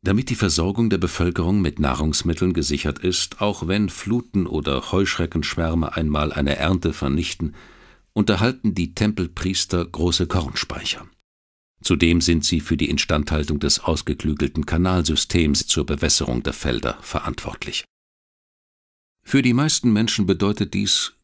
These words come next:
dass sie alles zum Leben haben, was sie brauchen, aber auch nicht mehr. Wirklichen Reichtum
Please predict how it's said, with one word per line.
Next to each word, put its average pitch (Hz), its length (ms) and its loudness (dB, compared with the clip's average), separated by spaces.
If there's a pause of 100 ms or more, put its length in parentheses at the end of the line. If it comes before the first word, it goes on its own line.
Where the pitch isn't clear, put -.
(180)
dass 98 180 2
sie 98 140 0
alles 135 440 0
zum 82 240 2
Leben 90 320 2
haben, 87 320 0
was 85 140 0
sie 73 80 -2
brauchen, 90 500 -2 (640)
aber - 240 0
auch - 140 -4
nicht 76 280 -2
mehr. 101 320 -2 (1160)
Wirklichen 95 580 2
Reichtum 71 680 -2